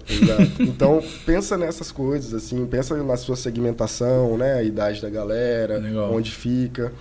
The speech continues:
Speaker 1: É, e não se prenda também em, sei lá, entregar, "Pô, vai ficar chato, vai ficar,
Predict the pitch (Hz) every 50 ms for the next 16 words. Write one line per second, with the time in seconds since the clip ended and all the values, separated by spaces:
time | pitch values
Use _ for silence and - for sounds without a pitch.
0 | - - - - - - 113 120 120 120 123 123 123 135 147 139 147 147 196 -
1 | - - - - 165 160 165 165 160 156 160 - 156 143 131 127 131 135 147 151
2 | - - 127 147 151 151 151 151 151 151 151 151 151 156 - - - - - -
3 | - - - - - - - - - 160 - 139 131 135 135 135 135 - 147 135
4 | 143 143 139 147 - - - - - - - - 139 147 143 139 139 131 - -
5 | 139 135 - - 135 139 147 147 147 135 139 143 139 135 131 120 123 123 127 127
6 | - 135 131 135 135 135 -